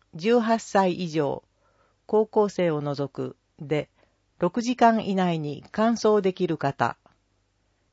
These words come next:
問い合わせ、スポーツ振興課、内線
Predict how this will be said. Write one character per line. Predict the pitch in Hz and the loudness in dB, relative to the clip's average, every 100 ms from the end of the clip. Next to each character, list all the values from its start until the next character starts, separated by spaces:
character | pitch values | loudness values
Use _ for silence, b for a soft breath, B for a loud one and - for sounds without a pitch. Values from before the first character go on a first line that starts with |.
| _ | _
問 | 190 202 | 2 4
い | 196 | 4
合 | 180 | 2
わ | 175 | 2
せ、 | - 156 - _ _ _ _ | -2 -2 -4 _ _ _ _
ス | - - | -18 0
ポ | 233 240 | 4 4
ー | |
ツ | - 208 | 2 -6
振 | 190 196 | -4 -4
興 | - 180 170 | -2 0 0
課、 | - 156 147 _ _ _ _ _ _ | 0 -2 -2 _ _ _ _ _ _
内 | 170 202 | 0 0
線 | 196 - 175 151 | 0 -2 -2 -4